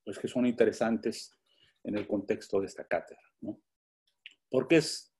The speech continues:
cuando se da el origen del cinvestav y de la Escuela Superior de Física y Matemáticas, ¿no?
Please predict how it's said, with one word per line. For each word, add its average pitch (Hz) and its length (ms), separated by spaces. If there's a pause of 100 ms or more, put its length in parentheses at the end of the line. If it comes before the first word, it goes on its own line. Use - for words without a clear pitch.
cuando 117 240
se 113 140
da 117 80
el 117 80
origen 110 400
del 90 220
cinvestav 98 640 (500)
y - 80
de 98 140
la 95 120
Escuela 107 600
Superior 101 340
de 101 120
Física - 360
y - 60
Matemáticas, - 800
¿no? - 160